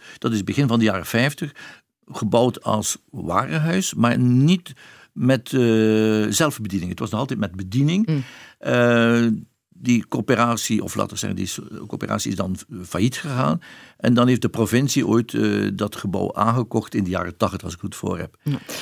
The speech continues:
Speaker 2: Wa-, wa-, wat vind je zelf, Marc Dubois, als je nu naar de, de foto's kijkt van Oostende, de jaren veertig? En daarnaast de foto's, trouwens heel mooie foto's van Anthony,
Speaker 1: Ah ja, prachtige
Speaker 2: Maurice
Speaker 1: foto.
Speaker 2: Anthony.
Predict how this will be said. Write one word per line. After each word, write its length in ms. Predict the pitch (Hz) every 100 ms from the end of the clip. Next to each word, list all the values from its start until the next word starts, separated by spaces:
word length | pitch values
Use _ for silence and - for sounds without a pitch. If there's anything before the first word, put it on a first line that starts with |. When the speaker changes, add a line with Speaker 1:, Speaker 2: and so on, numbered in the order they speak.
| -
Speaker 2:
Wa-, 80 | - 175
wa-, 120 | 185
wat 220 | 180 202 -
vind 160 | 233
je 80 | 196
zelf, 280 | 214 196 -
Marc 240 | 185 175
Dubois, 300 | 175 156 165
als 180 | 170 165
je 80 | 180
nu 140 | 175
naar 320 | 175 160 156
de, 220 | 147 143 131
de 100 | 143
foto's 400 | - 160 175 -
kijkt 260 | 175 160 -
van 200 | 139 -
Oostende, 640 | 135 - 139 139 131 117 110 - - -
de 100 | -
jaren 180 | 113 117
veertig? 680 | - 92 107 - 110 - - _ _ _ _ _ _ _ _ _ _
En 240 | - 135 120
daarnaast 500 | 139 127 131 127 -
de 60 | 135
foto's, 400 | - 127 - -
trouwens 260 | 143 135 139
heel 200 | 165 170
mooie 200 | 143 127
foto's 400 | - 139 139 -
van 260 | 127 123
Anthony, 400 | 151 165 170 175 233
Speaker 1:
Ah 120 | 98
ja, 60 |
prachtige 240 | 98 - -
Speaker 2:
Maurice 220 | 151 151
Speaker 1:
foto. 120 | - 156
Speaker 2:
Anthony. 360 | 139 151 208